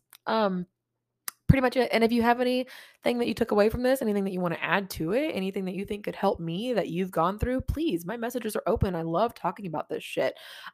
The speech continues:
Um, and maybe one day I'll come back and be like, "I'm cured. I no longer have body dysmorphia." Doubtful, but, you know, you never know. Um, and then I also will report back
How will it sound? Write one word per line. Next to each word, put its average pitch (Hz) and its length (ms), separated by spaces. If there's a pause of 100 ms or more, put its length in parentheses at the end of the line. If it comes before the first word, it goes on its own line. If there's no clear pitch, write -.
Um, 170 420 (600)
and 190 160
maybe 208 240
one 226 200
day 240 160
I'll 226 100
come 220 240
back 220 220
and 214 100
be 214 60
like, 214 200
"I'm 247 180
cured. 277 280
I 190 40
no 175 120
longer 233 280
have 254 180
body 262 220
dysmorphia." 220 600 (400)
Doubtful, 175 640
but, 226 420
you 202 140
know, 285 200
you 294 140
never 302 200
know. 302 240 (440)
Um, 214 240
and 214 100
then 226 100
I 226 80
also 254 380
will 220 140
report 185 440
back 170 360